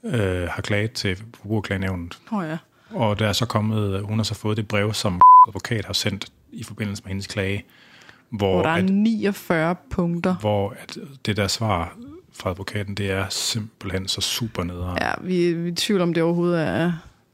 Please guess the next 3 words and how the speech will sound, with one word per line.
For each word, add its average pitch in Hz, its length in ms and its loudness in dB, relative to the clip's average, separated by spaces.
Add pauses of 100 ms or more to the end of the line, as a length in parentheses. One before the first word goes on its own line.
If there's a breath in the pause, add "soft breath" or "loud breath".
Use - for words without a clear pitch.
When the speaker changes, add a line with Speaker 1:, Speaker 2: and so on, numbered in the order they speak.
(120)
Speaker 1:
Altså, 190 240 2
Speaker 2:
lovligt. 180 460 0 (400 loud breath)
Speaker 1:
øh, 95 1160 -2